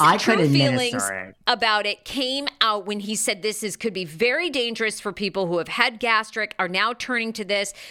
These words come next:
Speaker 2: Look what has happened to the beautiful Lisa Marie Presley, you know, and that's what's sad.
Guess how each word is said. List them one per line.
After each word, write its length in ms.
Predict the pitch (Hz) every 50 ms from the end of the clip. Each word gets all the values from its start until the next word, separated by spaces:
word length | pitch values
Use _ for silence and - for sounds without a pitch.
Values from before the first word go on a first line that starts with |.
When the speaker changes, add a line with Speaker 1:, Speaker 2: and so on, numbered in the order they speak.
| - - -
Speaker 2:
Look 240 | 202 202 240 - -
what 120 | 294 285
has 120 | 277 247 -
happened 300 | 269 262 240 240 233 202
to 80 | 214
the 80 | 208 202
beautiful 420 | 170 214 240 254 254 - 247 226
Lisa 340 | 208 214 226 220 - - 240
Marie 280 | 214 208 196 196 190 180
Presley, 680 | - - 214 196 190 - - - 190 180 180 185 180 - - - - -
you 120 | - 254
know, 180 | 240 226 220 214 - 269
and 140 | 277 262
that's 260 | 311 349 427 480 - 339
what's 180 | 370 - - -
sad. 440 | - 349 349 392 370 233 165 131